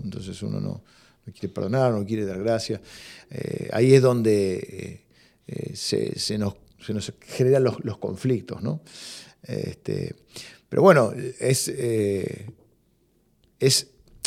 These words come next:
entender que hemos recibido gracia y que gracia tenemos que dar. No significa decir que está bien lo que está mal, por eso Jesús estaba lleno de verdad. ¿Mm? No significa aprobar, eh, las, la, las, la,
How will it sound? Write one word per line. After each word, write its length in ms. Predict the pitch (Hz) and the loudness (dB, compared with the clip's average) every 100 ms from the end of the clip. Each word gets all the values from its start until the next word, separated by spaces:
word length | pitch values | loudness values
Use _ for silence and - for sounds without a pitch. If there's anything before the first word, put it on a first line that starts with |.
| - | -4
entender 480 | 123 107 117 156 135 | -2 0 0 0 2
que 140 | 117 | 2
hemos 200 | 120 110 | 2 0
recibido 400 | 95 113 110 104 | -2 0 2 2
gracia 520 | 107 90 - - - _ _ _ - | 2 0 -4 -10 -10 _ _ _ -12
y 120 | 107 | -8
que 200 | 101 98 | -4 -2
gracia 300 | 104 113 117 | 0 0 -2
tenemos 280 | 107 110 98 | -2 -4 -2
que 100 | 110 | -2
dar. 120 | 95 | 0
No 120 | 135 | -2
significa 540 | 143 156 139 190 180 151 | 0 0 2 0 4 2
decir 560 | 123 - 165 170 - _ - | 2 2 0 0 -8 _ -6
que 100 | 113 | -6
está 200 | - 117 | -2 0
bien 220 | 135 123 | 2 0
lo 120 | 110 | 0
que 80 | 107 | -4
está 220 | - 113 | -4 -2
mal, 340 | 139 160 180 - _ - | -2 -2 -6 -10 _ -6
por 140 | 110 | -6
eso 140 | - | -6
Jesús 280 | 104 104 117 | -8 -8 -8
estaba 260 | 110 113 101 | -4 -4 -4
lleno 240 | 123 117 | -4 -4
de 100 | 104 | -4
verdad. 380 | 101 104 131 - - _ _ - | -2 0 -2 -4 -18 _ _ -6
¿Mm? 120 | 139 147 - - - - - | -6 -6 -14 -20 -20 -14 0
No 140 | 127 | 0
significa 680 | 131 131 127 143 160 147 120 | 2 4 4 4 6 8 6
aprobar, 760 | - 123 120 139 170 160 135 - _ _ _ _ | 4 2 4 6 6 6 0 -14 _ _ _ _
eh, 280 | - 110 - | -8 -8 -8
las, 240 | - - - - | -8 -8 -10 -10
la, 300 | 62 57 - | -6 -6 -6
las, 520 | - - - - - - _ _ - - _ _ _ _ _ _ _ - - - | -10 -12 -12 -12 -14 -20 _ _ -10 -10 _ _ _ _ _ _ _ -16 -16 -16
la, 200 | - 60 | -12 -10